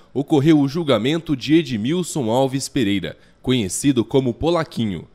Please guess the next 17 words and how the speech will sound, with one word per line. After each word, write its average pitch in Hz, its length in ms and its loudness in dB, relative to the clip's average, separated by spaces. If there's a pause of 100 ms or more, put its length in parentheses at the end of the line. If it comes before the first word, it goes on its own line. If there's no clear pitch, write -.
(240)
que 107 120 -4
foi 147 320 0
condenado 95 640 -4 (220)
por 135 140 -2
assassinar 139 580 -4
brutalmente 135 800 -2
Solange 151 640 -2
Evangelista 151 680 -4
Dias, 107 480 -4 (260)
com 101 160 -8
quem 127 180 -4
mantinha 123 540 -4
um 92 60 -6
relacionamento 117 840 -4
de 143 220 -6
oito 175 320 2
meses. 95 500 -6